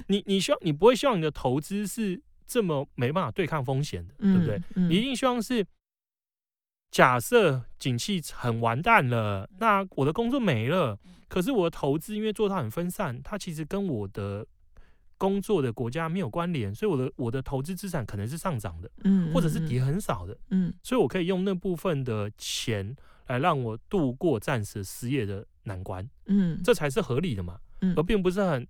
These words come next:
Speaker 1: 把所有东西全部放在同一个篮子里面，然后希望这篮子没有问题。
Speaker 2: 嗯。
Speaker 1: 这，这是很不合理的策略。那很多人觉得好像难以想象嘛，那我这边举一个例子为例，巴西。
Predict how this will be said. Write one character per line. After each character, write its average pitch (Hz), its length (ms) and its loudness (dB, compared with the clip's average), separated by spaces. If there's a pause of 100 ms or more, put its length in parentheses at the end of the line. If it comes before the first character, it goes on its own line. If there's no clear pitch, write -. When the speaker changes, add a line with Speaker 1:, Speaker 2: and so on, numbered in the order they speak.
(140)
Speaker 1:
把 104 180 -2
所 170 220 -2
有 143 80 2
东 143 160 -2
西 151 220 -4 (280)
全 - 180 -6
部 147 100 -4
放 170 200 -2
在 151 240 0 (840)
同 127 220 0
一 - 40 0
个 165 60 4
篮 127 220 2
子 127 100 -6
里 120 100 -2
面， 113 320 -2 (300)
然 131 80 0
后 135 60 2
希 - 180 -2
望 165 140 2
这 170 100 2
篮 120 220 0
子 117 80 -6
没 110 100 -4
有 117 80 -2
问 110 160 -2
题。 - 220 -14 (300)
Speaker 2:
嗯。 185 280 2 (220)
Speaker 1:
这， - 120 -4
这 175 140 0
是 170 80 0
很 160 100 2
不 139 140 0
合 120 160 -2
理 101 140 -6
的 98 80 -6
策 110 240 -6
略。 104 180 -6 (380)
那 202 100 4
很 160 160 4
多 214 120 6
人 190 80 2
觉 165 80 2
得 143 60 4
好 135 200 0
像 185 100 -4
难 143 160 -2
以 165 60 -2
想 110 200 -4
象 104 280 -2
嘛， 92 180 -16
那 147 80 -4
我 127 80 0
这 135 60 -2
边 156 140 0
举 - 240 -8
一 123 100 -2
个 113 80 0
例 127 180 -2
子 98 140 -8
为 87 160 -10
例， 98 240 -8 (320)
巴 120 180 4
西。 107 380 -8